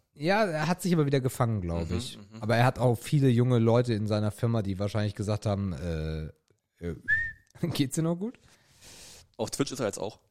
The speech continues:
Speaker 1: Auf Twitch ist er jetzt auch. Ähm, naja, auf jeden Fall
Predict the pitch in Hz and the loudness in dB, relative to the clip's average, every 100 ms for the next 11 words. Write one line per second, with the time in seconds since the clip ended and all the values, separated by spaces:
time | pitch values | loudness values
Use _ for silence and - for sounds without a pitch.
0 | - 110 - 127 104 107 98 90 85 147 | -6 -2 0 2 2 2 2 0 -2 -4
1 | 196 - _ _ - - 139 139 143 143 | -4 -10 _ _ -20 -4 4 8 8 8
2 | 143 147 135 175 214 123 95 - 147 151 | 6 2 0 6 8 8 4 -2 -2 4
3 | 160 175 - 165 156 151 151 143 | 4 4 4 6 6 8 6 2